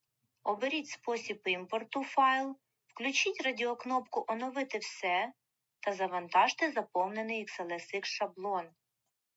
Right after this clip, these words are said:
Після цього натисніть кнопку "Імпортувати".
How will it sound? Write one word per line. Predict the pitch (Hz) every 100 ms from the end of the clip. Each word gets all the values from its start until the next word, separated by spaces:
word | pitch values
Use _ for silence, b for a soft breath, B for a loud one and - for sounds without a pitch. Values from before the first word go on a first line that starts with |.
| _ _ _ _
Після | 208 - 190
цього | 190 226 320 359
натисніть | 262 220 214 190 202 185
кнопку | 196 180 175 - 180
"Імпортувати". | 196 208 269 262 254 254 240 190 175 165